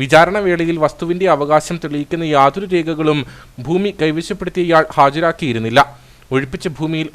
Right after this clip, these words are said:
ഓഗസ്റ്റ് പതിനെട്ടിന് ബോർഡ് സ്ഥാപിക്കുക മാത്രമാണ് ചെയ്തത്.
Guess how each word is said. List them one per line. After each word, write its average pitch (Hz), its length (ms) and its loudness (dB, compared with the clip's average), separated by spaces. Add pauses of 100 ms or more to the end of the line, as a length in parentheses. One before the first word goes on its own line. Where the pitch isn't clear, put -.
ഓഗസ്റ്റ് 165 360 -8
പതിനെട്ടിന് 151 420 -4 (140)
ബോർഡ് 151 280 -2
സ്ഥാപിക്കുക 156 440 -2 (120)
മാത്രമാണ് 139 480 -2 (100)
ചെയ്തത്. 120 280 0